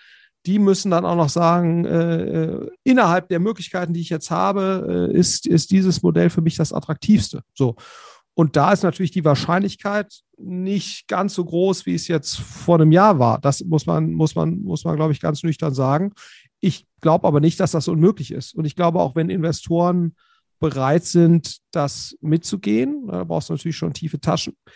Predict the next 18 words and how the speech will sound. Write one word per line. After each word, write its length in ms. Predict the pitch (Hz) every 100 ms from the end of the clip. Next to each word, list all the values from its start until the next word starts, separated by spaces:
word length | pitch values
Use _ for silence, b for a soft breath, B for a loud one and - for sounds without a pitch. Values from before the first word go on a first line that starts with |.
| b b _
können 240 | - 175 185
die, 80 |
glaub 200 | 165 165
ich, 120 | 156 170
jetzt 260 | 160 -
ein 60 | 135
sehr 260 | 143 185
attraktives 880 | 165 - 151 - 175 156 143 - - -
Investment 540 | 156 180 - 147 120
tätigen. 540 | - 131 123 - 139
Ich 140 | 147 -
glaub 180 | 151 123
sowieso, 400 | 151 147 185 180
dass 220 | 139 -
die 100 | 175
Leute, 400 | 160 156 151 151
die 200 | 160 156
jetzt, 500 | 147 131 - -